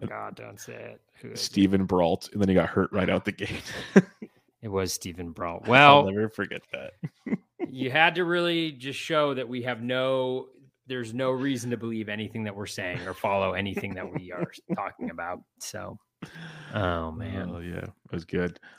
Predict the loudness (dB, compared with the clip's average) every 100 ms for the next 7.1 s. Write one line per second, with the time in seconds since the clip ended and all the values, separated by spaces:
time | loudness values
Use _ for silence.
0 | _ 2 4 4 2 4 2 2 2 4
1 | 4 6 8 6 6 0 0 -2 0 2
2 | 2 -2 -4 -6 -6 -6 -6 -12 _ _
3 | _ _ _ _ -12 -10 -16 -20 -20 _
4 | 10 12 12 12 12 8 8 8 8 8
5 | 10 10 6 2 -6 -10 4 8 10 10
6 | 8 4 -2 -4 0 0 6 8 10 8